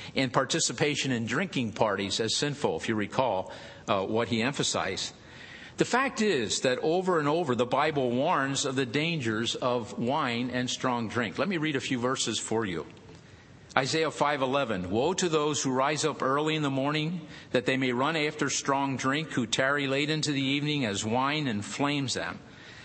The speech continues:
Isaiah five twenty-two, "Woe to those who are heroes at drinking wine and valiant men in mixing strong drink." Proverbs twenty-one, "Wine is a mocker, strong drink is a brawler, and whoever is led astray by it is not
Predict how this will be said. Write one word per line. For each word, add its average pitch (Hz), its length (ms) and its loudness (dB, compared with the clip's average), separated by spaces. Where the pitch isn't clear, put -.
Isaiah 147 380 2
five 151 320 2
twenty-two, 147 580 0
"Woe 147 300 2
to 185 140 2
those 160 360 2
who 143 140 2
are 131 160 2
heroes 170 440 2
at 135 140 2
drinking 143 460 2
wine 139 500 2
and 131 180 2
valiant 180 560 2
men 156 300 2
in 139 160 0
mixing 143 400 2
strong 143 480 2
drink." 139 320 0
Proverbs 127 460 2
twenty-one, 143 640 0
"Wine 170 480 4
is 156 240 0
a 135 80 2
mocker, 156 560 2
strong 147 420 2
drink 151 280 0
is 131 120 2
a 131 60 2
brawler, 139 560 2
and 131 160 2
whoever 147 380 4
is 151 160 0
led 156 160 4
astray 156 480 2
by 143 220 2
it 143 240 2
is 135 320 2
not 139 540 2